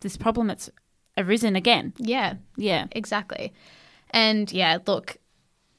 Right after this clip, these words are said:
Speaker 2: if there's any takeaway message from this, it's just that if you really care about someone,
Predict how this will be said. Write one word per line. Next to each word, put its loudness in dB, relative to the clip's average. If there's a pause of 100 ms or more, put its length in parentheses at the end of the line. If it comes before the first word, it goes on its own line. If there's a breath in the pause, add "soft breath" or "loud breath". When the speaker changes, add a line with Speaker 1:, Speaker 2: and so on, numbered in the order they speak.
(300)
Speaker 2:
if -4
there's -4
any 4
takeaway 0
message -2
from -4
this, -4 (720)
it's -2
just -2
that 0 (1800 soft breath)
if -4
you 4
really 2
care 2
about 2
someone, -2